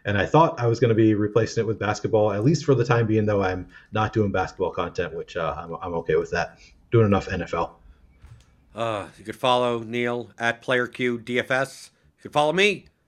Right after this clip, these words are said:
Speaker 2: at Blender H D. And as always, get the Theory of Daily Fantasy Sports, the advanced course is out right now, right? Ten chapters, six hours, as well as all the Excel tools that I personally use, that James McCool has developed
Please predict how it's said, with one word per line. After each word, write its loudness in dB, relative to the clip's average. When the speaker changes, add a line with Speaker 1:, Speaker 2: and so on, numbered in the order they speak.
Speaker 2:
at -8
Blender 0
H -6
D. -8
And -4
as -2
always, -2
get -6
the -4
Theory 6
of 4
Daily 6
Fantasy 4
Sports, -4
the -8
advanced 2
course -2
is -2
out 4
right 2
now, 0
right? 0
Ten 0
chapters, 2
six -4
hours, 4
as -6
well 0
as -8
all 2
the 4
Excel 0
tools -4
that -6
I 2
personally -2
use, -4
that -10
James -4
McCool -8
has -6
developed -4